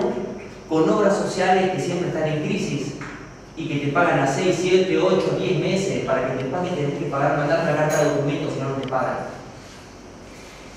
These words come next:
Y en ese contexto, dos centros que había acá en la zona cerraron.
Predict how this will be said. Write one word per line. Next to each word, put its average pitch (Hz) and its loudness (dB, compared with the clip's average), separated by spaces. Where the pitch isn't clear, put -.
Y 175 6
en 175 10
ese - 4
contexto, - 2
dos 277 4
centros 208 2
que 135 2
había - 4
acá - 2
en - 2
la 143 0
zona 240 0
cerraron. - 0